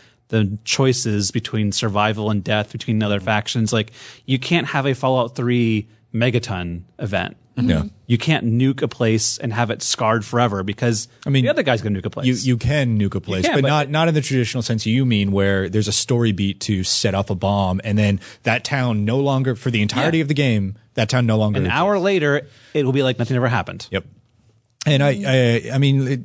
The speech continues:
Speaker 2: you nailed it when you said that. It's indicative of, like, taking this structure of a Fallout game and trying to squeeze it into a survival game. Um, and it just, Fallout seventy-six is, is that it's a tired cliche, but it's a jack of all trades and a master of none,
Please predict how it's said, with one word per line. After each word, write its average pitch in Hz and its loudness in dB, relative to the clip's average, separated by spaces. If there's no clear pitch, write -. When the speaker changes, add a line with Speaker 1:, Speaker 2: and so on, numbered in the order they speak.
Speaker 2:
you 131 2
nailed 143 2
it 117 0
when 113 2
you 101 2
said 107 0
that. 104 2
It's 87 -4
indicative 104 2
of, 98 0
like, 95 -2
taking 104 0
this 95 0
structure - -4
of 90 -4
a 90 -6
Fallout 98 -4
game 95 -2
and 92 -2
trying 107 4
to 98 0
squeeze 143 2
it 113 4
into 110 0
a 98 -2
survival 107 0
game. 92 -4
Um, 104 2
and 110 0
it 104 2
just, - -2
Fallout 170 2
seventy-six 180 2
is, 127 2
is 120 0
that 113 2
it's 117 -4
a 107 -2
tired 160 0
cliche, 139 2
but 110 0
it's 104 0
a 95 -2
jack 123 2
of 131 2
all 127 4
trades 120 0
and 113 2
a 92 0
master 95 -2
of 82 -8
none, 87 -12